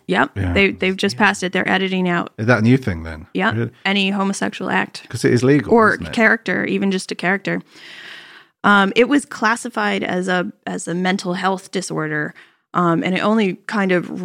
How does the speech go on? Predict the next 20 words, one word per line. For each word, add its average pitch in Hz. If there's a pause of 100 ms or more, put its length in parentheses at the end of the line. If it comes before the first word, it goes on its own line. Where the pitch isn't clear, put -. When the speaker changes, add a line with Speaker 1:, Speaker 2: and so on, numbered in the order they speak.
Speaker 1:
recently 208
had 180
made, 175 (140)
become 175 (140)
not 185 (460)
illegal. 175 (300)
Um, 175
but 190
to -
be 190
honest, 175
I'm 170
not 175
sure 180
where 175
that 180
all -
stands -
now. -
Speaker 2:
Hmm. 95